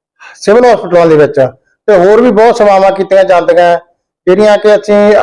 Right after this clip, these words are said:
ਅ, ਸਾਰੀਆਂ ਸੇਵਾਵਾਂ ਦਿਖਾਈਆਂ ਨਹੀਂ ਜਾ ਸਕਦੀਆਂ, ਲੇਕਿਨ ਬਹੁਤ ਹੋਰ ਵੀ ਸੇਵਾਵਾਂ ਚੱਲ ਰਹੀਆਂ।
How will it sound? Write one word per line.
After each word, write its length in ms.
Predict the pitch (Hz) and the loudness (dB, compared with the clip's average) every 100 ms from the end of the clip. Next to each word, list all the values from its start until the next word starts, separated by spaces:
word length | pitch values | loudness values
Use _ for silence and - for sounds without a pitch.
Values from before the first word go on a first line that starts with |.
| - | -2
ਅ, 20 | |
ਸਾਰੀਆਂ 400 | - 185 220 226 | -2 -2 0 0
ਸੇਵਾਵਾਂ 340 | 208 202 208 | 0 0 0
ਦਿਖਾਈਆਂ 400 | 202 180 180 196 | -2 0 0 2
ਨਹੀਂ 140 | 190 214 | 2 2
ਜਾ 180 | 208 | 0
ਸਕਦੀਆਂ, 500 | 185 180 175 175 185 190 _ _ _ - | 0 -2 -2 0 0 -2 _ _ _ -8
ਲੇਕਿਨ 240 | 175 196 208 | -2 0 0
ਬਹੁਤ 360 | 165 214 226 | 2 0 2
ਹੋਰ 220 | 190 202 | 0 2
ਵੀ 100 | 226 | 0
ਸੇਵਾਵਾਂ 340 | 220 196 190 190 | 0 0 0 0
ਚੱਲ 200 | 190 180 | 0 0
ਰਹੀਆਂ। 380 | 180 196 196 | 0 0 0